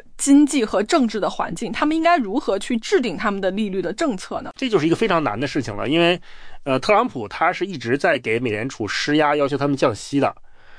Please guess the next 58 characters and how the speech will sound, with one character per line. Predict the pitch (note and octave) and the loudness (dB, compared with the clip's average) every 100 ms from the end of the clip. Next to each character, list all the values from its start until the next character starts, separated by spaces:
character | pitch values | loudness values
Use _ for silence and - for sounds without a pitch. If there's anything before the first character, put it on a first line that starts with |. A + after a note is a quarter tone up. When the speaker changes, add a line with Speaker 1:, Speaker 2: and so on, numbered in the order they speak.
| - - | -18 -2
Speaker 2:
然 | C3+ | 2
后 | D#3 | 2
他 | - F3+ | 2 0
也 | F3+ E3+ | 4 4
有 | E3+ G#2 | 2 0
他 | - D3+ D3 | -2 -2 0
的 | C#3+ A#2 | 2 2
理 | G#2+ G2 | 0 -4
事 | G2 - D3 | -4 0 2
在 | A#2 C3 | 2 -2
说， | G#2+ C3+ B2+ | 0 0 2
我 | A2+ | 2
们 | F#2+ G2+ | -2 -2
应 | C3 D3 | 0 2
该 | D#3 D#3 | 2 2
要 | D3+ B2+ | 2 2
立 | D3 D#3+ | 0 -2
刻 | - A#2+ | 0 0
降 | B2 G#2 | 0 -4
息。 | - - G#2+ - - - - - - | -8 -8 -8 -8 -14 -20 -20 -20 -6
但 | - E3+ | -2 0
是 | - F3 | 2 2
美 | C3+ | 4
联 | A2+ E3 | 2 0
储 | C3+ A#2 | 2 4
的 | A#2+ | 4
主 | A#2+ A2 | 2 -4
席 | - A#2+ | -6 0
鲍 | F3+ D#3 | 4 4
威 | C3+ | 4
尔 | G#2+ | 0
他 | G2+ D3 | -2 -4
一 | D3+ C3 | -2 -2
直 | A#2 | -4
还 | A#2 A#2+ | -2 -2
是 | |
比 | A#2+ | -2
较 | G2 | -2
坚 | G2+ C#3+ C#3+ | 0 0 0
持 | - A#2 | -4 -2
说， | C#3 B2+ | 2 2
我 | |
们 | G#2 G2+ | 0 0
现 | D3+ | 0
在 | C3+ | 2
的 | A#2 | 2
劳 | A2 A#2+ | 2 2
动 | D3 | 2
力 | C#3 | 0
市 | C#3 | -2
场 | A2 | -6
还 | G#2+ | -2
是 | C3 | -2
比 | B2+ | -2
较 | G2 | -4
强 | - G#2+ A2 | -4 -6 2
劲 | F3+ C3+ | 4 4
的， | G2 | 2